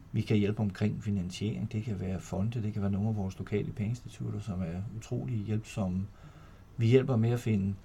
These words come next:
og det bruger vi meget tid på selvfølgelig, lokaler, bygninger, erhvervsarealer. Og det gør vi i, i meget tæt samarbejde med mailerne, vores erhvervsmailere,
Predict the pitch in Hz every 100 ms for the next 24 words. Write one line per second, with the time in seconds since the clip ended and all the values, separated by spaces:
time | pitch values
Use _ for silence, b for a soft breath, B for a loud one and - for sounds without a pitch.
0 | - - - - 104 127 - 117 104 90
1 | - 135 131 123 131 120 120 117 113 117
2 | - 98 107 123 - 113 - 104 104 104
3 | 120 - 101 101 - - 104 104 107 -
4 | 107 110 b b b b b - 113 117
5 | 117 107 113 98 95 95 92 - 107 95
6 | 92 113 - 117 - 101 110 104 92 -
7 | 101 92 95 131 131 113 - - 98 92
8 | 98 107 143 - 113 107 107 98